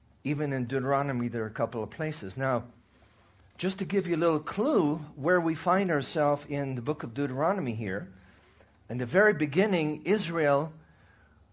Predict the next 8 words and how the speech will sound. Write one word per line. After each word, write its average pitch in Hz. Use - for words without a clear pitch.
received 185
the 147
instructions 165
from 120
God 143
in 190
the 190
desert 160